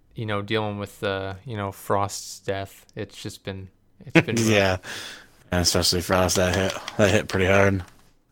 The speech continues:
Speaker 1: Yeah, you know, it just, I didn't feel bad about it, but at the same time, I was, I was surprised, you know, I was just like, "Wow." I don't think,
Speaker 2: <laughs>
Speaker 1: I don't think he deserved to go out that cleanly, you know?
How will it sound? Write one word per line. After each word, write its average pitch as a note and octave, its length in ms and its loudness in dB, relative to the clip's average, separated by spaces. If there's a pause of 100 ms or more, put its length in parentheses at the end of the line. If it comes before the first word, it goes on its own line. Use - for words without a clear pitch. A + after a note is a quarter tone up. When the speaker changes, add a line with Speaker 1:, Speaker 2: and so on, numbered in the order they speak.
(140)
Speaker 1:
Yeah, B2+ 460 -2
you F#2+ 160 -8
know, G2 180 -8
it G2+ 100 -8
just, - 300 -10 (880)
I A2+ 80 0
didn't C#3 220 0
feel B2+ 220 -2
bad G2+ 320 0
about C3+ 320 -2
it, F#3 260 -10
but G2+ 360 -4 (560)
at A2+ 120 -4
the A2 80 -4
same G#2 340 -4
time, A2 320 -4
I F#2+ 80 -8
was, - 320 -14
I - 60 -6
was G2 120 -6
surprised, G#2 600 -6
you G2+ 60 -12
know, G2 140 -12
I G2+ 60 -12
was G#2 140 -16
just - 180 -20
like, - 180 -20
"Wow." G2+ 280 -10 (1200)
I A2 60 -6
don't C3+ 200 2
think, A2 180 -8 (240)
Speaker 2:
<laughs> - 240 -16
Speaker 1:
I A2+ 80 -4
don't G#2+ 220 -6
think A2 160 -10
he G#2+ 120 -6
deserved G#2 520 -6 (160)
to A2 100 -12
go G#2 120 -6
out G#2+ 300 -6
that G2 200 -6
cleanly, G#2 460 -6 (100)
you A2 100 -10
know? G2 260 -8